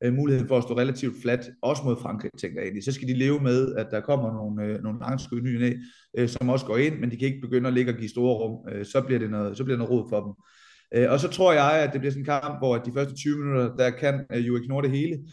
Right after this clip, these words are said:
øh, og Tyskland, øh, er med i kampen. Der kommer til at stå, øh, ni ni eller ti ti eller et eller andet. Men lige så snart, at, øh, der skal til at gives lidt pause, så knækker kampen. Øh, og det er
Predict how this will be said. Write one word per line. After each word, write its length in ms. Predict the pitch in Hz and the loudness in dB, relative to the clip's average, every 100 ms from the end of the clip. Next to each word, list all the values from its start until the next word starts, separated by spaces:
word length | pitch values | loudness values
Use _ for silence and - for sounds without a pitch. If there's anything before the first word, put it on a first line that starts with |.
| - _ - | -20 _ 2
øh, 140 | 120 | 2
og 80 | 120 | 2
Tyskland, 560 | - 165 143 135 120 117 | -2 -4 0 0 0 -2
øh, 40 | 113 | -2
er 60 | 117 | 0
med 140 | 131 | 2
i 40 | 147 | 2
kampen. 440 | 151 160 151 110 | 2 -2 -4 -6
Der 60 | 117 | -4
kommer 180 | 120 123 | -2 0
til 80 | 139 | 0
at 100 | 131 | 0
stå, 340 | 127 113 - | -2 -4 -2
øh, 340 | 110 110 110 | 0 0 0
ni 180 | 127 165 | -2 -2
ni 280 | 139 165 147 | -2 -2 -4
eller 140 | - - - | -6 -10 -10
ti 140 | 165 - | -10 -8
ti 180 | - 165 | -8 -2
eller 120 | 123 | 2
et 60 | 127 | 4
eller 140 | 127 | 4
andet. 180 | 127 127 - - _ _ | 2 -2 -6 -18 _ _
Men 120 | 143 | -2
lige 120 | 160 | -2
så 120 | 151 143 | -2 -2
snart, 340 | 143 147 131 | 2 2 2
at, 120 | 120 120 120 | 0 -2 -4
øh, 120 | 117 | -2
der 80 | 120 | -4
skal 140 | 120 | -2
til 80 | 151 | -2
at 100 | 131 | 0
gives 180 | 147 131 | -2 -4
lidt 140 | 123 - | -6 -2
pause, 360 | 127 147 139 113 - _ - | 0 2 0 -6 -10 _ -6
så 100 | 135 | -2
knækker 320 | 135 123 123 | 0 0 2
kampen. 540 | 120 110 - - - | -2 -2 -10 -14 -6
Øh, 180 | 110 110 | -2 0
og 120 | 110 - | -2 -2
det 140 | |
er 60 | 135 | 2